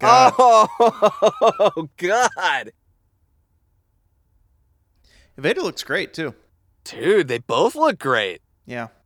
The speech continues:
Speaker 2: This is a pleasant surprise.
Speaker 1: The guy in the front row in the green wind jacket, that's
Speaker 2: Yep.
Speaker 1: that purple and green wind jacket everyone knows so well from that era.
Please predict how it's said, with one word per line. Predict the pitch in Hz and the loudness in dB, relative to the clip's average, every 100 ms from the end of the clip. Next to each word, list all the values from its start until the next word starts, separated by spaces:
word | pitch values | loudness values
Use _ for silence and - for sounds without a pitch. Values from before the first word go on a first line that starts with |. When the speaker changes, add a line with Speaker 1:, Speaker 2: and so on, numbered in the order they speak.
| _ _ | _ _
Speaker 2:
This | 143 196 | -8 -4
is | 302 | 0
a | 240 | 0
pleasant | - - 127 143 233 262 208 | -2 -8 -4 0 0 0 -4
surprise. | - 131 - 117 135 208 208 104 82 - - _ _ _ _ _ _ _ _ _ _ _ _ _ _ | -6 -12 -6 -2 0 2 2 0 -6 -16 -20 _ _ _ _ _ _ _ _ _ _ _ _ _ _
Speaker 1:
The | 147 | -6
guy | 156 | -4
in | 170 | -4
the | 156 | -4
front | 156 135 | -4 -2
row | 139 143 | -2 -2
in | 139 | -4
the | 123 | -8
green | 127 127 131 123 | -8 -8 -8 -8
wind | 113 117 120 | -8 -10 -6
jacket, | 131 127 147 143 - | -6 -4 -6 -10 -6
that's | 135 | 0
Speaker 2:
Yep. | 127 180 | 4 4
Speaker 1:
that | - | 4
purple | - 139 147 | 0 -4 -2
and | 135 | -4
green | 123 123 120 | -4 -6 -6
wind | 117 117 | -8 -4
jacket | 123 117 135 123 - | -2 -2 -4 -8 -6
everyone | 123 117 110 107 | -6 -4 -8 -6
knows | 107 107 | -6 -4
so | - 113 | -6 -6
well | 101 104 104 | -6 -8 -10
from | - 110 | -12 -12
that | 113 | -10
era. | 110 107 123 | -10 -10 -12